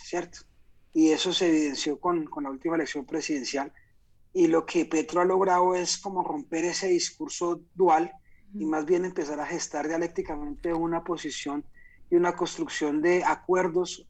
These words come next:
Speaker 1: eh, que aquí lo llamó Álvaro Gómez Hurtado, un conservador de los más brillantes de la historia de nuestro país, como un acuerdo sobre lo fundamental.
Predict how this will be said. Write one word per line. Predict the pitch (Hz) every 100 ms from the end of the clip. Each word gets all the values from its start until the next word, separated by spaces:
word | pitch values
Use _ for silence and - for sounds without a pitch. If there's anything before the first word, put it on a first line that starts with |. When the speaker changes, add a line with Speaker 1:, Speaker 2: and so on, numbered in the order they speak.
| - 143
Speaker 1:
eh, | 147 147 143 135 135 -
que |
aquí | 143 -
lo | 160
llamó | 180 165 156 151
Álvaro | 160 175 180
Gómez | 151 165
Hurtado, | 160 - 143 151
un | 151
conservador | 175 170 147 139 -
de |
los | 170
más | 143 135
brillantes | 160 165 - 165
de | 165
la |
historia | - 151 147
de |
nuestro | 160 156
país, | 156 131 139 - - - - - -
como | - 170
un | 160
acuerdo | 156 - 180 175
sobre | 196 208 180
lo | 170
fundamental. | 165 165 156 147 147 - - -